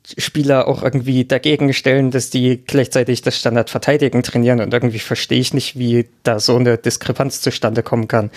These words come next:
Und was ich halt auch eklatant fand, wie die Außenverteidiger Wolf und Guerrero da ständig komplett frei Rich-, äh, diagonal Richtung, ähm, Strafraum trippeln konnten.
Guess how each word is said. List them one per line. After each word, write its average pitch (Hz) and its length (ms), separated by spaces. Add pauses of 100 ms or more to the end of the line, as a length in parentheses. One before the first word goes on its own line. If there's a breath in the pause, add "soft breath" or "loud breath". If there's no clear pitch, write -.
(560 loud breath)
Und 107 360 (640 loud breath)
was - 280
ich - 160
halt 113 100
auch - 300 (180)
eklatant 120 580
fand, 113 400 (220)
wie 117 460
die 110 440
Außenverteidiger 120 1120 (240)
Wolf 123 460
und 113 420
Guerrero 143 560
da 120 240
ständig 117 640
komplett 113 480
frei 123 520
Rich-, - 420
äh, 117 160
diagonal 120 580
Richtung, 117 760 (500 loud breath)
ähm, 110 580
Strafraum 135 720
trippeln 139 500
konnten. 131 500